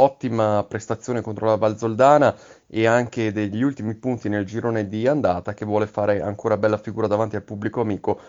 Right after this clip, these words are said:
con la formazione de-, dell'Auronzo, che è, eh, al momento terza a ventotto punti, solamente a quattro lunghezze dalla prima in classifica, che è il Gemelle.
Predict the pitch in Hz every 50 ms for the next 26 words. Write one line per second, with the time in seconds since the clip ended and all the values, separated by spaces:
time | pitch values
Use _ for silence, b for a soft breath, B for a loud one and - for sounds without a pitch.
0 | B B B B B - - 123 123 120 120 120 120 117 117 113 113 107 - -
1 | 117 113 110 110 107 - - - 117 120 120 117 117 117 113 113 113 110 110 110
2 | 107 107 107 104 104 104 104 101 95 95 - 101 110 107 107 107 98 107 110 117
3 | 139 151 131 107 95 92 95 - - 107 104 - - 107 104 101 - - 98 101
4 | 92 - - 101 101 98 95 95 95 98 104 113 117 113 107 107 110 110 107 110
5 | 110 110 - - 113 107 101 - - _ - 120 110 107 B B B B B B
6 | - 107 110 110 104 107 - 135 139 - - 143 - - 123 113 104 101 95 95
7 | - 107 107 - 110 104 104 107 107 107 110 104 - - 104 101 - 101 104 107
8 | 104 104 95 95 90 - - - 107 98 - 90 98 95 98 101 - - 104 98
9 | 98 98 98 101 - - 101 98 92 92 92 - - 104 - - - 95 92 95
10 | 98 92 92 - - 98 95 95 95 98 95 95 95 95 95 90 92 107 110 117
11 | 117 101 85 82 -